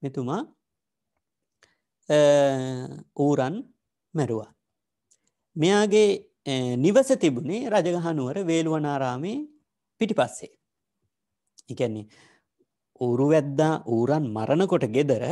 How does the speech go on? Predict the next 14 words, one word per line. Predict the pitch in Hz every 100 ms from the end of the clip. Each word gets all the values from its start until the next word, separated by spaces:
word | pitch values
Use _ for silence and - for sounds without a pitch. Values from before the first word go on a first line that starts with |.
| 240 _ _ _ 135 131
ගෙදරම | 135 147 165 143
තමයි | 139 143 139 123 123 _ 143 -
තමන්ගේ | 131 117 117 110
පාම් | 120 117 117
එකත් | 113 113 _ _ _ _ _ _ -
හදාගෙන | 120 113 110 107 104
තිබුණේ. | 113 117 196 311 _ _ _ _ _ _ _ -
අ, | 135 123 117 117 113
වේළුවනාරාමේට | 117 131 160 190 190 196 196 202 220 240 254 - _
ඇහෙන | - 151 220
ඔය | 240 220 220 190
හඬ, | - 180 110 - -
ඒ | 147
සද්දය. | 175 175 117 107